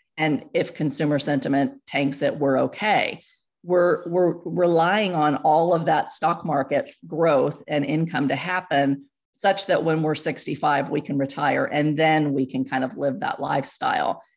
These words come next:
And I realized that while I was poor, I was telling people what to do with their money when they had it, but no one had taught me, how do you really grow wealth, not just slow and methodically and have to wait till we're sixty-five,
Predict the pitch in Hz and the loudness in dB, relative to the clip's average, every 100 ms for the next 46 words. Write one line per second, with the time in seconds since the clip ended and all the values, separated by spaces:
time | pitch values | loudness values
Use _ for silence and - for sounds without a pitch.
0 | _ - 156 156 160 180 208 156 143 143 | _ -2 0 0 0 0 2 2 2 2
1 | 139 139 - _ _ _ _ _ _ 156 | 0 -4 -14 _ _ _ _ _ _ -4
2 | 156 139 135 - - 156 151 165 156 180 | 0 2 0 -4 -4 2 4 4 4 2
3 | 170 147 - - 208 190 156 151 147 156 | 0 -4 -4 -4 2 4 4 2 2 2
4 | 165 165 165 160 156 160 160 151 143 151 | 0 -2 -2 0 0 -4 -2 -2 -2 -4
5 | 151 147 147 147 143 139 135 131 139 208 | -2 0 0 2 2 2 2 0 -2 -2
6 | 240 123 131 - - _ - 175 170 170 | 2 2 2 -2 -14 _ -2 0 2 2
7 | 175 196 202 175 160 - 185 196 156 143 | 2 2 0 -2 -4 -2 -2 0 0 0
8 | 139 160 170 214 196 160 160 180 185 175 | 0 0 0 0 -2 -2 0 2 2 0
9 | 175 160 160 175 160 156 _ _ _ 170 | 2 2 4 2 2 -2 _ _ _ -2
10 | 180 202 170 180 - - 170 170 165 156 | 0 0 0 -2 -4 -2 2 4 4 0
11 | - 165 165 165 151 147 147 143 - 143 | 0 2 2 0 0 0 0 -4 -4 -2
12 | 147 127 139 143 139 147 - 139 135 143 | 0 0 -4 -4 -6 -8 -10 -12 -4 0
13 | 208 151 - | 0 0 -2